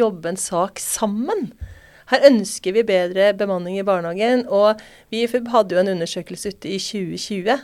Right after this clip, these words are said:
der vi snak-, spurte foreldrene hva er det som skal til for å heve kvaliteten på barnehagen, og det som toppet den lista, det er jo bemanning.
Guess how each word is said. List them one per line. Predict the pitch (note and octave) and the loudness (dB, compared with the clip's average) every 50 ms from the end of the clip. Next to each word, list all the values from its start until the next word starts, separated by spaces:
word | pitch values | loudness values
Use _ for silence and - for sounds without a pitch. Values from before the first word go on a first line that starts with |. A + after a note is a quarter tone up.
| - _ | -2 _
der | G3 G3 | 0 0
vi | G3 G#3 | 2 0
snak-, | G#3 - A#3 G#3 G#3+ | -2 -4 -4 -4 -4
spurte | - - - A3 G3+ G#3 - F#3 | -6 -4 -4 -4 -4 -4 -8 -8
foreldrene | - - F#3+ F#3 E3+ E3+ F3 F#3 F#3+ | -6 -4 -4 -4 -4 -2 -2 -2 -2
hva | F#3+ F3+ F3 F3 F3 | 0 0 2 2 2
er | E3+ F3 | 0 -2
det | F3 | -4
som | - F#3 | -6 -8
skal | F#3 - - F#3+ - | -6 -6 -8 -8 -6
til | - F#3 F3+ E3+ | -6 -8 -8 -6
for | - F3 | -6 -4
å | F3+ F#3 | -4 -2
heve | F3+ F3 D#3+ D#3+ D#3 | -2 -2 -2 -4 -4
kvaliteten | - E3+ F3 F3 F3+ - E3 E3 - F3+ D#3+ | -4 -6 -6 -4 -4 -6 -6 -6 -8 -8 -6
på | G3 F#3 F#3 | -4 -2 -2
barnehagen, | F3+ E3+ D#3 D3+ E3 G3 | -2 -2 -4 -4 -6 -6
og | - A3 G#3 | -4 -2 -2
det | G#3 G3+ | -2 -2
som | - A3+ A3 | -4 -8 -6
toppet | - A3+ A3 - - G3 G3 | -6 -6 -4 -4 -2 0 0
den | F#3+ | 0
lista, | G#3 G#3 - - G3+ G3 | -2 -4 -4 -2 -2 -2
det | F#3+ - | -2 -2
er | - E3 D#3+ D#3 D#3+ | -2 -4 -4 -4 -4
jo | E3+ E3 | -6 -4
bemanning. | - G#3 G3 F#3+ E3 D#3 D#3+ F3+ G#3+ G#3+ | -4 -2 -2 -2 -4 -4 -4 -4 -4 -4